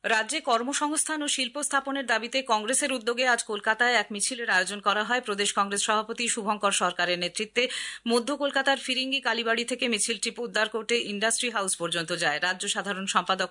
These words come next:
আশুতোষ চ্যাটার্জি সহ অন্যান্য নেতৃবৃন্দ ও কর্মী সমর্থকরা ওই মিছিলে অংশ নেন। শিয়ালদা কৃষ্ণপদ ঘোষ মেমোরিয়াল ট্রাস্টের সভাঘরে আজ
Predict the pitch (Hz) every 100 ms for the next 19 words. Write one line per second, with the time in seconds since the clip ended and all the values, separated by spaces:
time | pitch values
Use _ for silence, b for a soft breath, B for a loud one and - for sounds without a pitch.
0 | - 190 254 277 262 - 220 - 208 220
1 | 220 208 226 B B B 240 254 254 254
2 | 240 190 226 202 190 202 196 180 202 214
3 | 208 220 226 240 226 233 190 175 - 175
4 | 165 156 - 160 147 - B B B -
5 | 269 262 269 285 277 233 - 277 277 285
6 | 226 269 262 247 247 247 247 240 220 214
7 | 247 233 233 226 214 226 262 B B 214
8 | 214